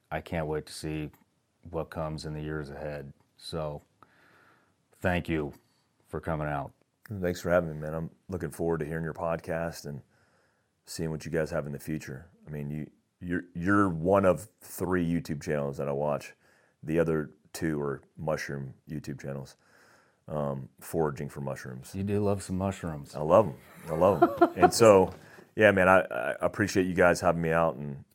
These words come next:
Speaker 2: you know, open your doors to me. And, and it's rare for me, like you, to get out. And when I do go out, it's only for specific reasons or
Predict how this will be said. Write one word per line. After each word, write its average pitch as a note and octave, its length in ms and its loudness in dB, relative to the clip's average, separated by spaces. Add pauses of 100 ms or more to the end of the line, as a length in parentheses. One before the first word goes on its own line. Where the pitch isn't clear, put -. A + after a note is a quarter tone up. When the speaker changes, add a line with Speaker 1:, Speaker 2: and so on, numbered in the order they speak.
Speaker 2:
you E2 120 -12
know, C#2 60 -4
open D#2 200 -4
your D2+ 100 -6
doors D2+ 360 -4
to D#2 100 -10
me. D2+ 220 -4
And, C#2 240 -8 (340)
and C#2+ 400 -12 (180)
it's E2+ 240 -6
rare E2+ 300 4
for - 180 -8
me, E2+ 260 -2
like D#2+ 280 -2
you, D#2+ 220 -2
to E2 120 -6
get E2 260 -4
out. D#2+ 280 2 (680)
And D#2 140 -8
when D#2+ 120 -2
I E2 100 2
do E2+ 220 -2
go D#2+ 280 2
out, E2 280 0 (360)
it's - 220 -12
only D#2+ 360 -6
for D2+ 400 -6
specific D2 600 -8
reasons D2 460 -8
or C2 100 -10